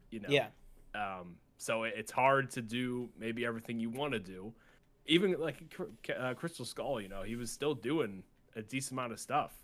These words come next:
Speaker 2: He was
Speaker 1: Like I
Speaker 2: climbing
Speaker 1: said,
Speaker 2: those
Speaker 1: you know,
Speaker 2: boxes like
Speaker 1: he
Speaker 2: nobody's
Speaker 1: was,
Speaker 2: business.
Speaker 1: he was climbing those boxes. He was getting his ass beat. That was, that was something that was really missing for me from this movie, was the
Speaker 2: Mm-hmm.
Speaker 1: classic get your ass beat scene that we did not get, unfortunately.
Speaker 2: Yeah.
Speaker 1: Um,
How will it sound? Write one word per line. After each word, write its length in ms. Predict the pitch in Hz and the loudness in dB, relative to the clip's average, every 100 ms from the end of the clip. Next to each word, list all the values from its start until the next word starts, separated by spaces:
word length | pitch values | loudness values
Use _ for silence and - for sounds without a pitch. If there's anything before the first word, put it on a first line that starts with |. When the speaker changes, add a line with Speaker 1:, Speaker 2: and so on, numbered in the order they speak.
| - 139 | -14 -6
Speaker 2:
He 100 | 208 | -4
was 120 | 190 | -4
Speaker 1:
Like 80 | - | 2
I 20 | |
Speaker 2:
climbing 280 | 170 185 175 | 6 6 6
Speaker 1:
said, 100 | 156 | 4
Speaker 2:
those 100 | 135 | 4
Speaker 1:
you 60 | |
know, 80 | 120 | 6
Speaker 2:
boxes 400 | 165 214 151 135 | 6 6 0 -2
like 120 | 127 123 | -4 -2
Speaker 1:
he 60 | |
Speaker 2:
nobody's 260 | 147 151 131 | -2 0 0
Speaker 1:
was, 60 | 143 | 2
Speaker 2:
business. 300 | 208 208 123 | 0 0 -4
Speaker 1:
he 40 | |
was 120 | 117 | -2
climbing 320 | - 143 151 | 4 6 6
those 200 | 143 127 | 4 2
boxes. 420 | 113 120 165 226 202 | 2 2 4 2 2
He 80 | |
was 140 | 117 113 | 0 0
getting 180 | 127 123 | 0 0
his 140 | 107 | 0
ass 260 | 113 139 - | -2 -2 -2
beat. 260 | 190 180 | -2 2
That 200 | 117 143 | 4 4
was, 100 | 123 - | 2 -2
that 200 | 123 175 | 4 4
was 160 | 127 107 | 4 -2
something 220 | 113 98 | -4 -4
that 100 | 92 | -8
was 160 | 85 90 | -10 -12
really 180 | 92 85 | -12 -12
missing 240 | 87 82 | -14 -18
for 120 | 160 - | -20 -20
me 80 | - | -20
from 100 | - | -20
this 160 | 69 - 76 | -20 -20 -20
movie, 140 | 71 73 | -20 -18
was 160 | 82 - | -18 -18
the 100 | - | -16
Speaker 2:
Mm-hmm. 120 | - | -8
Speaker 1:
classic 420 | 104 101 95 92 85 _ | -4 -4 -6 -12 -16 _
get 120 | 104 | -8
your 160 | 90 92 | -8 -8
ass 260 | 95 - - | -8 -10 -14
beat 220 | 80 - | -16 -14
scene 240 | 85 76 73 | -14 -16 -18
that 120 | 76 | -16
we 80 | 76 | -16
did 160 | 82 | -18
not 200 | 82 85 76 | -18 -18 -16
get, 200 | 92 87 - _ 82 | -12 -12 -14 _ -20
unfortunately. 440 | 78 - 82 69 - _ - - | -20 -18 -18 -18 -20 _ -20 -16
Speaker 2:
Yeah. 200 | 107 98 104 | -12 -8 0
Speaker 1:
Um, 580 | 110 104 95 92 87 | 0 0 -4 -8 -12